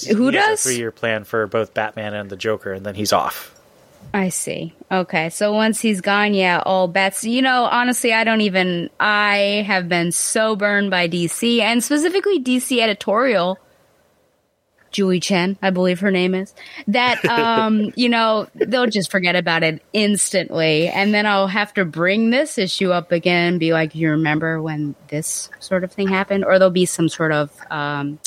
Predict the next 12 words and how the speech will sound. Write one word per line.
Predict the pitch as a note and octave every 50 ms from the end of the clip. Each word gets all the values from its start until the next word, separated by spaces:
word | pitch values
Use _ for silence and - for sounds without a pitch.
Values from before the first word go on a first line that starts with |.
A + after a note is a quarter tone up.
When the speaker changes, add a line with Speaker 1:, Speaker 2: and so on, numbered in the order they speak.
| - - - - - - - -
Speaker 1:
brainwashing. | E3+ F3+ F3+ F3+ F#3 F#3+ G3 G3 G3 G3 G3 G3 F#3+ - - G#3+ G3+
You | G3+ F#3+
know | F#3 E3+
how | E3+ F3 E3
Dick | D#3 - F3 E3+ -
became | - F3 - F#3 F#3 E3 D#3+
Rick? | D3+ D#3 D#3 E3+ A3+ - - - - - _ _ _ _ _ _ -
Maybe | E3+ F3+ F#3 F#3+ E3+ F#3 F3 D#3+ D3 C#3+
Jim | C#3+ D3+ D#3+ E3 E3+ E3+ F3+ F#3+ G3
will | F#3+ F3+ F3
become | D#3 E3+ E3+ - - - F#3 E3+ D#3 D#3 D#3+ D3
Jam. | B2 D3+ D3+ D3 D3+ D#3 D#3+ F#3 G#3+ A3